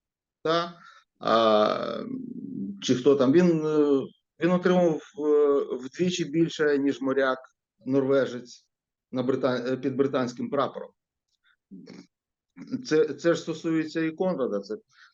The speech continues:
Так само він отримував, е, ті ж гроші, що і норвежці, ну, але, але значно менше, е, ніж, е, самі британці.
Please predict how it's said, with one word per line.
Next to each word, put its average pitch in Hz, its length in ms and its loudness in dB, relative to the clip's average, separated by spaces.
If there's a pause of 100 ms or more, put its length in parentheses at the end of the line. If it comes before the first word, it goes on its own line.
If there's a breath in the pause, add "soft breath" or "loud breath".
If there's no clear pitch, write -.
(640 soft breath)
Так 127 160 2
само 165 380 6
він 120 200 6
отримував, 127 680 6 (140)
е, 113 280 2 (340)
ті 139 160 4
ж 123 100 0
гроші, 139 400 2
що 120 220 -4
і 117 160 0
норвежці, 139 600 0
ну, 160 340 -4 (1000 soft breath)
але, 165 420 4
але 175 220 0
значно 175 420 -6
менше, 147 680 -4
е, 123 260 0
ніж, 131 520 -4 (160)
е, 117 320 -2
самі 139 320 2
британці. - 560 -6